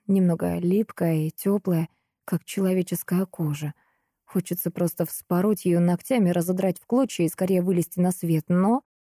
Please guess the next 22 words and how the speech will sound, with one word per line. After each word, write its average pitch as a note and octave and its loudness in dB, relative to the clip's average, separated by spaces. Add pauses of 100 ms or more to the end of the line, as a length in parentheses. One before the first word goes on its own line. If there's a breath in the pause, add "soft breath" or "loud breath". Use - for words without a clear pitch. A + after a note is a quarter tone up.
(360)
Увы, C#4+ 4
руки B3+ 2
заняты, G#3 2
в F#3 4
ушах G3+ 0
свистит, G#3 -2 (160)
пещерные F#3 0
сквозняки F#3 0
не F#3+ 4
хотят F#3 -2
меня E3 4
отпускать. - -6 (800)
Вряд C4+ 0
ли F3 4
в - -20
чью-то F#3+ 0
голову F3 2
вообще F3 0
поместилась E3+ 0
бы E3 2
такая E3+ -2
картинка. E3 -2